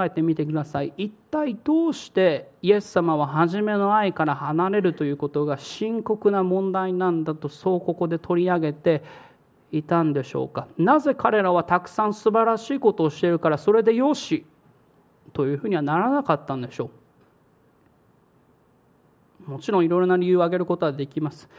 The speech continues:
しかし少なくとも大きく二つの理由からどうして大切なのかを言うことができます。まず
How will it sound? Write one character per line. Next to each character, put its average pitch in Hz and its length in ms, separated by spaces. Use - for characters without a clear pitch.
し - 80
か 180 80
し 160 120
少 - 220
な 202 140
く - 80
と 175 80
も 185 160
大 180 60
き 165 120
く - 60
二 - 200
つ 208 160
の 185 120
理 160 120
由 165 140
か 165 120
ら 160 60
ど 180 200
う 170 40
し 175 80
て - 60
大 160 260
切 160 220
な 165 140
の 147 100
か - 180
を 165 140
言 151 140
う 151 40
こ 151 140
と 180 160
が 160 140
で 143 120
き 143 180
ま 135 120
す。 - 180
ま 185 160
ず - 220